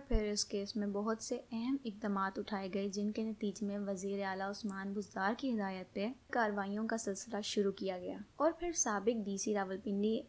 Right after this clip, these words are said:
अनवरुल हक समेत साबिक एसी रावलपिंडी सदर,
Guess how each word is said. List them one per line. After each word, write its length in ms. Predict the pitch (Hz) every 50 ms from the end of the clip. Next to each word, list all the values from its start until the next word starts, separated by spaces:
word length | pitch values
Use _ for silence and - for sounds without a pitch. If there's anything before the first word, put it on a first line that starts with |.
| -
अनवरुल 440 | - 226 233 240 254 277 302 285 247
हक 180 | 220 214 208 -
समेत 360 | - 208 202 196 190 202 202
साबिक 460 | - - 220 202 202 208 262 254 - -
एसी 280 | 214 208 - - 214 208
रावलपिंडी 560 | 196 190 185 185 185 - 190 190 190 185 202 -
सदर, 400 | - 190 180 180 214 247 285